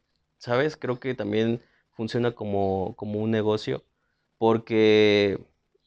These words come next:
digamos que se puede comparar un poquito con, con el Super Bowl,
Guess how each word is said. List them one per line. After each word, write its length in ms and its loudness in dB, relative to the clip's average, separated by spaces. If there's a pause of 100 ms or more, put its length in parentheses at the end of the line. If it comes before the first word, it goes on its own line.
(1120)
digamos 420 2
que 260 2
se 140 -2
puede 220 0
comparar 320 2
un 100 0
poquito 440 -8
con, 440 -4
con 220 -6
el 80 -4
Super 280 -6
Bowl, 220 -2